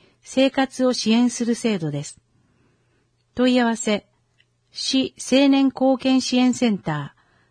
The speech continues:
市社会福祉協議会内、電話零八三四二二の九九八八。脳の健康度測定、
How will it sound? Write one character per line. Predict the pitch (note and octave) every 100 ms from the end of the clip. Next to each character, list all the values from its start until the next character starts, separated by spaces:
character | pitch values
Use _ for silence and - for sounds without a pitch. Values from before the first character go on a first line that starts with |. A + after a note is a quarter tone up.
| _
市 | - - G#3+
社 | - F#3+
会 | A#3 A#3
福 | - A3+
祉 | -
協 | - G3+
議 | G3+
会 | G3 G3 F#3
内、 | D3+ D3 _ _ _ _ _ _
電 | A#3+ C4+ B3+
話 | B3 A3+ -
零 | A3 C#4
八 | B3+ C#4 -
三 | - F#3 F#3+
四 | F3+ D3+ - _ _ _
二 | A#3 C4+ C#4
二 | C#4 G#3+
の | E3+ D3+ -
九 | - C#4
九 | B3 D4 B3
八 | F#3 - -
八。 | F#3 - - _ _ _ _ _ _ _ _ _ _ _ _ _ _ _ _ _ _ _ _ _ _ -
脳 | C4 D4+ B3+
の | F#3+
健 | - B3+ C#4
康 | - C4+ C4
度 | A3
測 | F#3+ - -
定、 | - F#3+ F3+ D#3+